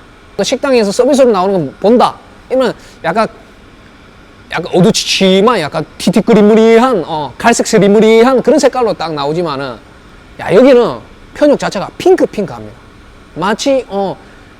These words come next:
고사진의 돼지 얼굴. 어, 그 얼굴의 그런 화색처럼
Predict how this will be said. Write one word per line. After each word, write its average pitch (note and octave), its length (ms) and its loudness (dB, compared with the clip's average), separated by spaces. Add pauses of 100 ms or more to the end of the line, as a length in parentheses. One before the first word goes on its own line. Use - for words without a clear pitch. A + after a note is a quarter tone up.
고사진의 B3+ 480 0
돼지 B3 260 4
얼굴. E3+ 320 0 (1120)
어, D3+ 180 -8
그 A#3 240 6
얼굴의 C#4 840 4
그런 A3 160 4
화색처럼 G3 600 0